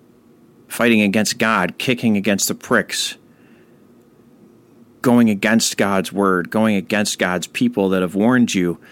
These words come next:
at all costs for anything, anything but Jesus, and losing your soul. Now, the verse I read in the beginning, Romans chapter six, verse twenty-three, "For the wages of sin is death."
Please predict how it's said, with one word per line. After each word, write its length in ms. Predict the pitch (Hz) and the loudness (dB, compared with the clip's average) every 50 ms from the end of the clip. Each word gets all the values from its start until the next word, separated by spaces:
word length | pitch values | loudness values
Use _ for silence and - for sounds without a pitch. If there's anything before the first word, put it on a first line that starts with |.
| - - - | -20 -10 -4
at 100 | 101 107 | 0 2
all 240 | 113 120 123 123 120 | 2 4 4 2 0
costs 460 | 120 - - 139 143 127 101 92 - | 0 -2 0 2 2 2 2 0 -4
for 260 | - - 117 - - - | -4 -4 -4 -4 0 0
anything, 460 | 131 147 135 120 - 104 98 92 - | 2 2 2 2 0 0 0 0 -2
anything 440 | - 117 156 170 156 151 135 123 117 | -2 0 -2 0 2 2 2 2 2
but 200 | 123 123 123 - | 2 2 0 0
Jesus, 640 | - - 117 117 117 107 95 85 78 76 - - - _ - - - - - - | -2 0 2 2 2 2 0 -2 -2 -4 -6 -8 -10 _ -20 -20 -20 -20 -14 -6
and 180 | - 101 104 107 | -4 0 2 4
losing 300 | 113 117 113 104 104 104 | 4 4 2 2 0 -2
your 100 | 98 92 | -2 -2
soul. 400 | - - 101 87 80 71 67 - _ _ _ _ _ _ _ _ _ _ _ _ _ _ - _ _ _ _ _ _ _ _ _ _ _ _ | -2 -2 -2 -2 -2 -4 -8 -10 _ _ _ _ _ _ _ _ _ _ _ _ _ _ -20 _ _ _ _ _ _ _ _ _ _ _ _
Now, 240 | 107 117 113 107 104 | -2 0 0 0 0
the 60 | 101 | 0
verse 260 | 110 123 127 117 - | 0 0 0 0 0
I 100 | 110 107 | -2 0
read 220 | 104 107 110 110 107 | 0 2 2 2 2
in 60 | 98 | 2
the 60 | 98 | 2
beginning, 560 | 92 90 92 92 113 113 110 98 92 90 85 - - - - - - - - _ _ | 0 0 0 0 2 2 2 2 0 -2 -4 -8 -18 -20 -20 -20 -20 -20 -20 _ _
Romans 480 | - 107 104 101 101 95 92 87 - - | -2 0 2 2 2 2 0 -2 -4 -6
chapter 340 | - - 110 101 - - | -4 -4 -4 -4 -6 -8
six, 540 | - - - 120 - - - - - - - - - _ _ _ _ - | -8 -2 0 0 -2 -2 -6 -10 -10 -10 -12 -14 -18 _ _ _ _ -2
verse 240 | 117 101 95 - | -2 0 0 -2
twenty-three, 640 | - - 113 104 101 92 - - 127 117 104 92 85 | -2 0 0 0 0 0 -2 -2 0 0 0 0 -2
"For 200 | - - 110 104 | -4 -4 -4 -2
the 120 | 101 98 | 0 0
wages 340 | 98 101 107 107 107 101 98 | 0 0 0 0 0 -2 -2
of 140 | 104 95 - | -2 -4 -4
sin 260 | - - 127 120 107 | -2 0 2 2 2
is 140 | 98 90 90 | 0 0 0
death." 380 | 123 123 113 87 - - - | 0 2 2 0 -2 -8 -18